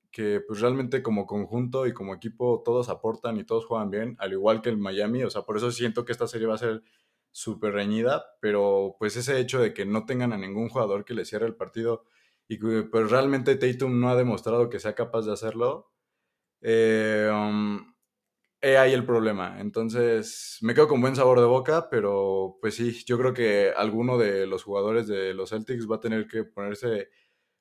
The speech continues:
pues, el equipo en sus espaldas, eh, ya en los últimos segundos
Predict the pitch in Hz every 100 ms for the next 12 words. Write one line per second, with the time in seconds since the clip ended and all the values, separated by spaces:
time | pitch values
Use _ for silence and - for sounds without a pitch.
0 | _ - 104 98 - - - - _ _
1 | _ - 107 107 104 110 123 107 95 92
2 | - 113 120 117 113 - - - 101 107
3 | 110 110 110 113 117 104 98 107 120 127
4 | 160